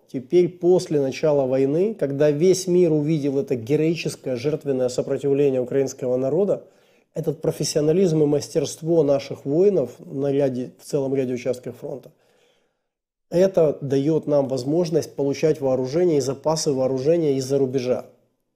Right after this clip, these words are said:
И действительно, это с каждым днём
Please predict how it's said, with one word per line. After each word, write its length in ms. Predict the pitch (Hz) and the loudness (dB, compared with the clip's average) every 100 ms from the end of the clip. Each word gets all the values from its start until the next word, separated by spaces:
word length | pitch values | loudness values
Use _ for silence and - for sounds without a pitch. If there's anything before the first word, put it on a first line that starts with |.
| _ | _
И 60 | 139 | -10
действительно, 720 | 123 123 165 180 170 139 - | -10 -8 -6 -2 0 0 -2
это 520 | 151 165 165 139 120 - | 0 0 2 0 -2 -6
с 200 | - - | -12 -10
каждым 600 | - 165 160 131 135 120 | -2 0 0 -2 -4 -4
днём 560 | 131 156 202 208 190 | -2 2 2 0 -4